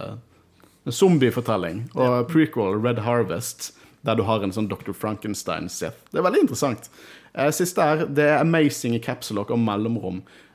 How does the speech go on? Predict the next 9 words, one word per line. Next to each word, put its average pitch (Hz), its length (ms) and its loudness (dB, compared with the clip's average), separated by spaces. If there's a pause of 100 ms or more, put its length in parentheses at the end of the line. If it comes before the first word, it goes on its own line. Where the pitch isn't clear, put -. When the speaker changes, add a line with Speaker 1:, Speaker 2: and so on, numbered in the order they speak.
Speaker 1:
eh, 87 320 -10
mellom 95 400 -6 (100)
bokstavene. 101 560 -4 (400)
Eh, - 260 -4
jeg 185 100 -4
tror 190 160 0
det 170 100 -2
virker 175 220 -4
som 160 320 0